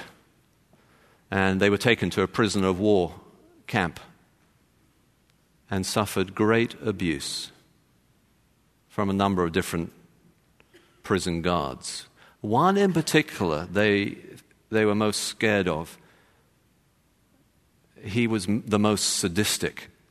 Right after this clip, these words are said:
by a long way. They called him the Bird.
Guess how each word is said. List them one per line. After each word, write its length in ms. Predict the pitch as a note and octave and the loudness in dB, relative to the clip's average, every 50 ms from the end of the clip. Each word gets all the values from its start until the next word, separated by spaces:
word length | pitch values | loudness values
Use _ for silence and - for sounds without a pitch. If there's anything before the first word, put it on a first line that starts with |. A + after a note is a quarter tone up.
| _ _ _ - | _ _ _ -6
by 220 | - - F2 F2 | -2 0 2 2
a 60 | F#2 F#2+ | 2 2
long 320 | G2 G2 G2 F#2+ F#2+ F2+ | 2 2 0 0 0 -2
way. 280 | E2+ D2+ C#2 D#2 D#2+ F2 - | -2 -2 -2 -2 -4 -2 -2
They 100 | F#2+ G2 | -2 -2
called 340 | - - D3+ C#3 B2+ B2 F#2 | 0 0 0 2 2 2 2
him 340 | G#2+ A2 G#2+ A2 G2+ F#2+ - - - _ _ _ _ _ - | 2 2 2 0 -2 -4 -8 -14 -20 _ _ _ _ _ -8
the 240 | F2+ F2+ E2+ G#2+ F2+ | -4 2 2 2 4
Bird. 580 | E2 G#2+ A2 G2 F2+ D#2 D2+ D2+ D#2 D2+ - | 6 4 4 6 4 2 0 -2 -4 -6 -10